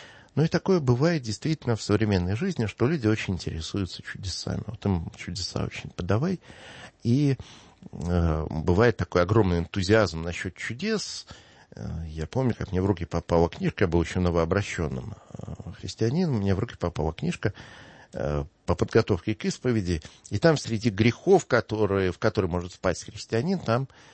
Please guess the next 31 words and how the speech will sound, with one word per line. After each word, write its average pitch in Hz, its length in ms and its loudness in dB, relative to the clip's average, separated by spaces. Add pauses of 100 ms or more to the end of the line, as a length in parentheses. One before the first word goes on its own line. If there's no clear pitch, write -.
(180)
перечислялось 113 720 2
распространение 107 640 0
ложные 104 480 2
рассказы 82 460 -6
о 78 40 -8
чудесах. - 680 -12 (720)
То - 60 -20
есть, - 120 -20
оказывается, 113 520 -4
вот, 95 200 -6 (200)
э, - 380 -6 (500)
это - 220 -2
грех, 170 420 2 (480)
э, 87 240 0
потому 143 320 2
что 139 280 2 (340)
иногда 147 260 4
людям 110 280 2
очень 98 200 0
хочется - 480 0
чудес, 151 540 -4 (400)
людям 85 320 0
иногда 87 260 2
хочется - 500 0
чего-нибудь 80 500 -6
такого 78 320 -8
необычного, 90 680 -2
чего-нибудь 80 460 -6
такого - 320 -6
щекочущего - 640 -6
нервы, 202 340 2